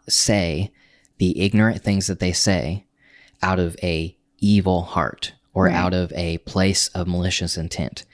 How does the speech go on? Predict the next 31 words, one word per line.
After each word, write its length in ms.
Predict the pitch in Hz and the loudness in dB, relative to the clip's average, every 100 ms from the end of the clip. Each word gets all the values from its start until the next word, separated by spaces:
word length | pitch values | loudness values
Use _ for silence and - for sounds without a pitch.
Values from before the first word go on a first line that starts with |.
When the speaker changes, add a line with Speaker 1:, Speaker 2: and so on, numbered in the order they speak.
| - | -4
Speaker 2:
Right. 160 | 180 | 0
Speaker 1:
They 100 | 170 | 2
say 280 | 90 - 107 | 2 2 2
what 180 | 113 110 | 2 2
they 140 | 101 | 0
say 480 | 90 - 98 85 82 - _ _ - | 2 2 2 0 -4 -8 _ _ -4
out 180 | 98 92 | 0 0
of 100 | 82 | -2
ignorance, 720 | 87 107 104 135 165 - - 220 | 0 2 4 2 0 -4 -2 0
Speaker 2:
Mm-hmm. 640 | 190 190 190 214 _ - | 0 2 -2 -2 _ 2
Speaker 1:
um, 540 | 95 90 87 85 85 85 - - | 4 4 2 0 -4 -8 -10 0
or 160 | 101 | 0
out 160 | 85 92 | 2 0
of 80 | 85 | 0
insecurity, 840 | 85 - - 101 117 131 151 156 - | -2 -4 -2 2 2 2 0 -2 2
Speaker 2:
Mm-hmm. 380 | 208 190 185 185 | 2 2 -2 0
Speaker 1:
um, 540 | 90 - - 80 85 - _ - | 2 0 -2 -4 -6 -10 _ 0
or 280 | 98 92 85 | 2 4 2
a, 200 | 104 - | 0 0
a 40 | 107 | 4
myriad 400 | 120 135 156 120 | 6 6 4 4
of 80 | |
other 180 | 104 107 | 4 2
things. 420 | - - - - - _ _ - - | 0 -6 -4 -6 -6 _ _ -10 2
But 300 | 110 - _ 98 | 2 2 _ -4
I 160 | 104 117 | 0 2
would 160 | 127 | 2
say 280 | 117 113 101 | 2 0 0
that 340 | 92 92 87 _ _ _ _ _ _ - | -2 -4 -4 _ _ _ _ _ _ 2
I 160 | 107 | 4
believe 480 | 117 82 78 78 - | 4 0 -4 -8 -12